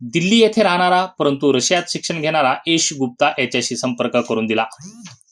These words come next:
तर त्याने देखील सांगितलं की त्याचा भाऊ रोहन गुप्ता याने कुणाल पोटळे याचे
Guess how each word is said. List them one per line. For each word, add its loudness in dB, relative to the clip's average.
तर 2
त्याने 2
देखील 0
सांगितलं 0
की 0
त्याचा 2
भाऊ 0
रोहन 2
गुप्ता -2
याने 0
कुणाल -2
पोटळे 0
याचे 4